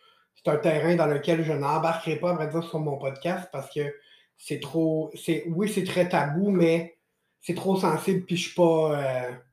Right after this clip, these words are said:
je suis pas en connaissance de cause, comme on dit. Mais apprendre à se pardonner à soi-même,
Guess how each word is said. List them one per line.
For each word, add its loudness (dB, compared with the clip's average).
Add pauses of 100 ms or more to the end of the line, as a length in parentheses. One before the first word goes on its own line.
(160)
je -12
suis -14
pas 8
en 0
connaissance 2
de -6
cause, -8
comme -8
on -12
dit. -20 (2250)
Mais 0
apprendre 0
à 0
se -10
pardonner -2
à 0
soi-même, -4